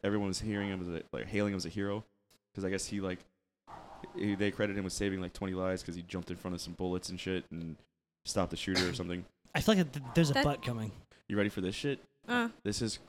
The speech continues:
Speaker 1: absolutely crazy. This guy started a GoFundMe to pay for his medical bills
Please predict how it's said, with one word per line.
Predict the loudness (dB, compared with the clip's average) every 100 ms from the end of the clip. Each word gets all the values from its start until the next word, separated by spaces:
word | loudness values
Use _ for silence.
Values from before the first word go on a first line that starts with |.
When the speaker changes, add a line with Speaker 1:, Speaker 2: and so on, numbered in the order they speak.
| -20 -4
Speaker 1:
absolutely | 0 0 0 0 0
crazy. | 0 0 0 -2 -8 -18 -12 -4
This | 2
guy | 2
started | 4 4 4
a | 4
GoFundMe | 2 2 2 2 2 0 -6 _ -6
to | -2
pay | 0 0
for | 0
his | -2
medical | 0 0 0
bills | 2 2 0